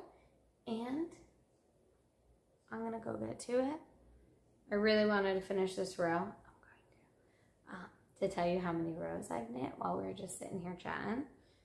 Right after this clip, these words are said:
'cause wouldn't it be great if I was ready for a bind off?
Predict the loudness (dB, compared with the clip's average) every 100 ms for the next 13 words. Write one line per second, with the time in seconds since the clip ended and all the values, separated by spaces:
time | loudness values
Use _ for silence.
0 | _ _ _ _ _ -8 0 2 4 2
1 | 2 -2 -2 -2 -4 -6 -4 -4 -4 -4
2 | -2 -2 -2 0 0 0 2 2